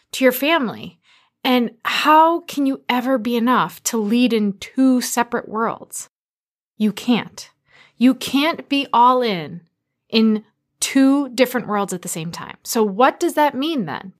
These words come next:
Does it mean that you can't be an incredibly successful entrepreneur in the same season that you are a present parent? Not just present parent, but raising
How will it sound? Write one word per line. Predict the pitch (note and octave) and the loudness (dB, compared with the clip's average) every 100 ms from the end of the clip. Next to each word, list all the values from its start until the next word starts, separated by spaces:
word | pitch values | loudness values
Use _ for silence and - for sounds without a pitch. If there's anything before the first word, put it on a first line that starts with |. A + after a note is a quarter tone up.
| _ | _
Does | C4 | 2
it | B3 A#3+ | 2 0
mean | A3 C4 | 0 0
that | D4+ | -2
you | - | -6
can't | - A3 G3 | -2 -2 -2
be | G#3+ A#3+ C4 | -2 0 2
an | A3+ | 0
incredibly | G#3 - G#3+ A3 G#3+ B3 | -2 -2 0 0 0 -2
successful | A#3+ G#3+ - G#3 - | -2 -4 -2 -2 -2
entrepreneur | G#3+ G3+ - F#3 F#3+ G#3 | -4 -4 -8 -6 -4 -2
in | A3 | -2
the | F#3+ | -4
same | - G#3 A#3 B3 | -2 0 2 2
season | B3 A3 G#3+ A3+ B3+ C4+ - - - | -2 -4 -2 0 -2 -2 -8 -20 -4
that | C4 | -2
you | B3 B3 | 2 2
are | A3+ | 2
a | G#3+ | 0
present | G3+ - - G#3+ G3+ A3 A3 G#3+ - _ - | -2 -6 -2 -2 0 -2 -2 -6 -12 _ -18
parent? | - G3+ G3 A3 B3+ - - - _ | -8 -4 -2 -2 -6 -10 -20 -20 _
Not | B3+ F#4 G4 | 2 2 2
just | F4+ D#4 - - - | -2 -2 -8 -20 -10
present | - A#3 G#3+ - | -2 0 0 -6
parent, | - F#3 E3 | -8 -8 -6
but | G3+ - _ _ _ _ _ | -8 -8 _ _ _ _ _
raising | G3+ G#3+ A#3+ B3+ C4 A#3+ B3+ B3+ B3+ B3+ | -12 0 4 4 4 2 0 0 -2 -6